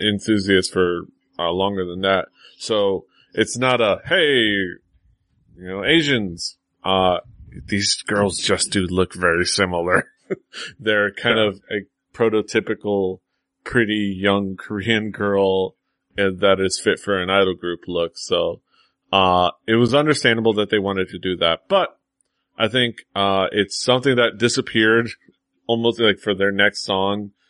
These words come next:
Speaker 1: uh, immediately. And I imagine it's gonna be something that will be continuously downplayed as they, as you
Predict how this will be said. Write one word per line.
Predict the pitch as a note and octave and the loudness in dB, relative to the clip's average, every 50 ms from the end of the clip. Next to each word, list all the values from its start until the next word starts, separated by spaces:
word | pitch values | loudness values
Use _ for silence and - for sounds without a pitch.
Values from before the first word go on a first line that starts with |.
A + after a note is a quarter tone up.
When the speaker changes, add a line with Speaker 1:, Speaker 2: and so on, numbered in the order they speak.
| _ _ _ _ _ - | _ _ _ _ _ 0
Speaker 1:
uh, | G2 G2 F#2+ F#2 F2+ F2+ F2+ - | 2 2 4 4 2 0 -2 -4
immediately. | A2 G#2+ G#2 G#2 F#2+ G2+ G2+ G2 G#2 G#2 G#2 G#2 G2+ - _ | -4 -2 -2 -2 0 -2 -2 0 0 -2 -2 -2 -6 -10 _
And | - F#2+ F#2+ F#2+ F2+ F2+ F2 F2 F2 - | 0 2 2 2 2 0 -4 -8 -10 -8
I | - F2 F#2+ | -4 -2 -2
imagine | F#2+ F#2 F#2 F2+ F#2 F#2 F#2+ G2 F#2+ | 0 0 2 2 2 2 0 -2 -4
it's | F#2 F2+ - | -4 -4 -4
gonna | - G2 F#2+ F2+ | -4 -4 -4 -2
be | F2 F#2+ F#2 | -2 -4 -4
something | - - F#2+ F2 F#2+ F#2 F2+ | -4 -6 -6 -4 -4 0 0
that | F2+ E2+ F2+ | 2 2 2
will | F#2+ F#2 | -2 -2
be | F2+ F#2+ F#2+ F#2 F2 F2 E2+ - | -2 -2 -2 0 -2 -4 -6 -8
continuously | - - F#2 - - E2+ E2 E2 E2 - - G2 | -10 -12 -6 -4 -4 -2 -2 -4 -4 -4 -4 -2
downplayed | G2 C3+ C#3+ D#3 D#3 D3 - D#3+ D3 D3 C3+ - - | 0 2 2 2 0 0 0 2 2 2 0 0 0
as | B2 B2+ B2+ A#2+ A2+ | 2 2 2 2 0
they, | A#2 A#2 A2+ G#2+ G#2 G#2 G2 - _ _ _ _ _ _ _ _ | 0 0 2 2 0 -2 -6 -12 _ _ _ _ _ _ _ _
as | - A2+ A#2+ A2+ G2+ A2 | 0 0 0 0 -2 -2
you | A2+ A2+ A2 G#2+ G#2 G2+ G2+ G2 G2 - | -2 -2 -2 -2 -4 -6 -6 -8 -10 -14